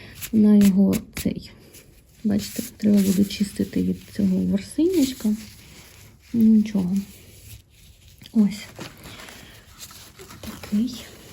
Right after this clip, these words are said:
орнамент. Ой, ну мені так подобається, такий гарний.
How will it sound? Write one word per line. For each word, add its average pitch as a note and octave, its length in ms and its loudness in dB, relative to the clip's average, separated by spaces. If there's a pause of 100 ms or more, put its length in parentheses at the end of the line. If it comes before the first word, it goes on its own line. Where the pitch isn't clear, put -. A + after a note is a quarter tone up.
(1700)
орнамент. A3 880 4 (520)
Ой, A3 160 4
ну G#3+ 100 6
мені A3 180 6
так A#3 160 -6
подобається, A3 680 -4
такий A3 260 -4
гарний. G#3+ 540 -2